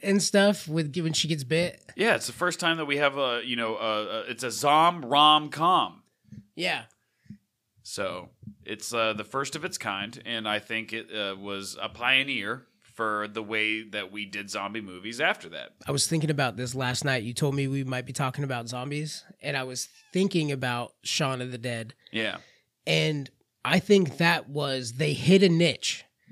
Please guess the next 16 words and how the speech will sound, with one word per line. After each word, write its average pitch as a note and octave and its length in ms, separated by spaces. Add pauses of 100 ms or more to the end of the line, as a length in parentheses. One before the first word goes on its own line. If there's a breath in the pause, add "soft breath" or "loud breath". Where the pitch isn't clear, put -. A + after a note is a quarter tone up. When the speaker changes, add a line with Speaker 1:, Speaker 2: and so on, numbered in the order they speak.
(280 soft breath)
Speaker 1:
It's - 120
'cause E3 140
zombie F#3+ 360
movies G#3 400
weren't F3 360
what E3+ 160
they E3 120
are. D#3+ 200
Ev-, F#3+ 200
now G3 180
there's F3+ 220
a D#3 40
million D#3 480
zombie C#3 340
movies. E3 520
Speaker 2:
Yeah. G2+ 220